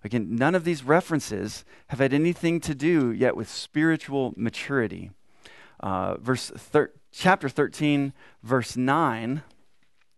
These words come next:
Saul, who is also called Paul, filled with the Holy Spirit, looked intently at him and said,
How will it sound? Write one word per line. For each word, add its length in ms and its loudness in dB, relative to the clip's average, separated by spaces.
Saul, 720 0
who 120 0
is 100 2
also 240 4
called 380 0
Paul, 580 0
filled 840 -2
with 140 -2
the 100 2
Holy 220 4
Spirit, 560 0
looked 300 2
intently 640 2
at 60 4
him 260 4
and 120 0
said, 420 2